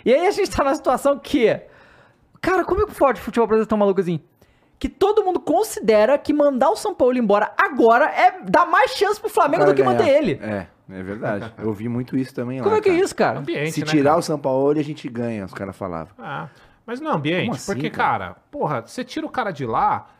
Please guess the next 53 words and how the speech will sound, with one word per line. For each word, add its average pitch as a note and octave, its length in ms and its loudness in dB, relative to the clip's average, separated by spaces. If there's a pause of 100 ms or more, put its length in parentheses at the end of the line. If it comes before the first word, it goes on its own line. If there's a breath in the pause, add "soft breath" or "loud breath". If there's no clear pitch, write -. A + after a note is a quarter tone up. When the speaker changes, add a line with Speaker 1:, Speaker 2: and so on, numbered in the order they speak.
(260 soft breath)
Speaker 3:
você - 120 -14
tira D#4+ 160 -8
um D4 60 -10
peso C4 300 -8
das B3+ 160 -4
costas C4 220 -4
de B3 40 -16
todo C#4 220 -12
mundo. G#3+ 320 -10
Speaker 1:
Claro, B3 320 4
Speaker 3:
Da D#4+ 60 2
Speaker 1:
é, C4+ 80 4
Speaker 3:
diretoria, G3+ 480 4
Speaker 1:
sim. - 40 6
Speaker 3:
de A#2+ 80 0
jogador, D3+ 500 0
Speaker 2:
Dá F3 60 4
uma C3 80 6
Speaker 3:
porque C#3+ 100 4
não C#3+ 60 2
Speaker 2:
animada C#3 320 2
nos C3+ 140 -2
Speaker 3:
dá B2+ 120 0
uma B2 100 4
Speaker 2:
caras, C#3 140 4 (200)
Speaker 3:
animada A2+ 140 0
nos G2+ 100 -2
Speaker 2:
talvez. A#2+ 120 2
Speaker 3:
caras. G#3 300 4
Speaker 1:
E - 40 2
Speaker 3:
Às - 40 2
Speaker 1:
como - 140 2
é - 20 2
Speaker 3:
vezes G4 60 0
Speaker 1:
que - 20 -2
Speaker 3:
o G#4 100 -4
Speaker 1:
pode F#4+ 80 2
Speaker 3:
interino F4 240 2
Speaker 1:
melhorar? B3+ 240 6
Speaker 3:
sobe, A3 120 2
Speaker 1:
Como A3 120 2
é C4+ 40 0
que C4 80 -6
pode A#3 160 2
Speaker 3:
porque - 20 0 (100)
Speaker 1:
melhorar? F3+ 280 4
Speaker 3:
então, C#3 160 -4
Speaker 1:
Não A#3+ 100 -8
pode A4 220 -8
Speaker 3:
aí F#3+ 140 -4
é A#3+ 40 -6
que A3 80 -14
tá. B2+ 240 -6